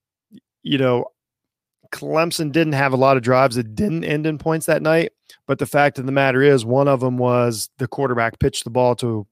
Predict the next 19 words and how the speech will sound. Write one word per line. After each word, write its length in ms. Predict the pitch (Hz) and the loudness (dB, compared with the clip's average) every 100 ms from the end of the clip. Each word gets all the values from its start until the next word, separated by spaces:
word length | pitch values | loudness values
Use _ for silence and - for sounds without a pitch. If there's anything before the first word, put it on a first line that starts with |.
| - | -8
you 80 | |
know, 100 | 120 | -6
Notre 240 | 107 123 113 | -2 -2 0
Dame 300 | 123 123 113 | -2 -2 -4
for 140 | 113 | -6
a 60 | 104 | -6
score. 500 | - 160 131 120 117 - - - | -2 0 2 0 -4 -12 -20 -6
In 120 | 135 | 0
the 100 | 139 | 0
game 260 | 127 156 147 | 2 2 2
that 80 | 143 | 2
went 140 | 139 | 2
into 140 | 135 131 | 2 4
overtime, 360 | 131 120 123 | 4 2 0
that 180 | 127 135 | 0 0
was 200 | 131 120 | 0 0
a 40 | |
factor. 540 | 113 131 113 104 107 101 - - _ | -2 -2 -2 -4 -10 -10 -16 -20 _
So 560 | - 139 123 113 110 | -6 -2 0 0 -4